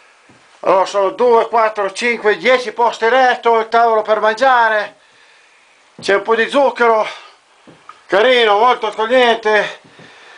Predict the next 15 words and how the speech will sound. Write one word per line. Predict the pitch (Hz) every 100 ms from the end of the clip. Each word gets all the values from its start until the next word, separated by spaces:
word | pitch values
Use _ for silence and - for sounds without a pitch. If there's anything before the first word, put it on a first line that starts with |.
| - - - - -
Ok, | - 208 247 214 123 - -
perfetto. | - 202 226 202 - 104 101 - _ -
Qui | -
c'è | - 220
Corrado | 214 240 269 262 262 240 - _ _ _ - - -
e | 185 185
qui | 262 269
c'è | - 240
il | -
filmato | 240 226 254 254 - 226 214 202
mentre | 220 233 220 220 202
ci | 208
diamo | 208 254 233
la | 220 220
mano | 254 247 233 233